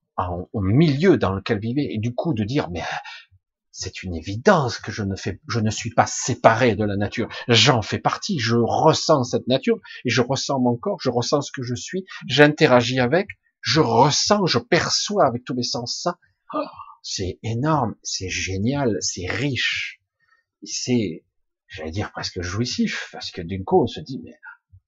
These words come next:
tout comme, euh, quelqu'un qui me disait, mais Michel, l'humain, il est aveugle. Comment ça, je suis aveugle ? Je vois, je vois les meubles, je vois les arbres. Je...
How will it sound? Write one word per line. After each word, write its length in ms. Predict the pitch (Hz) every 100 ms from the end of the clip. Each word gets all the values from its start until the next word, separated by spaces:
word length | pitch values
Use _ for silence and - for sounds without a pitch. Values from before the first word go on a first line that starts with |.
| _ _ _ - - _ _ - -
tout 80 | 101
comme, 300 | 117 117 107
euh, 200 | 90 82
quelqu'un 420 | - 87 - 127 107
qui 160 | -
me 100 | 82
disait, 340 | 82 95 135 127
mais 220 | 85 80
Michel, 500 | 82 82 - 92 78 _ _ _ _ _ - _ _ _ _ _ _ _ 104
l'humain, 480 | 98 98 101 92 73 _ _ _ _ _ _ _ _ -
il 180 | 92 80
est 180 | 82 -
aveugle. 760 | 98 82 110 170 95 - - _ _ _ _ _ _ _ _ _ _ _ _
Comment 220 | - 95
ça, 220 | 98 107 95
je 80 |
suis 80 | -
aveugle ? 300 | 90 90 85
Je 120 | 80
vois, 460 | 85 113 143 143 143
je 180 | 113 85
vois 160 | 85
les 80 | 92
meubles, 340 | 107 131 147 131
je 60 |
vois 100 | 67
les 320 | 82 95 110
arbres. 320 | 160 156 160
Je... 80 | 143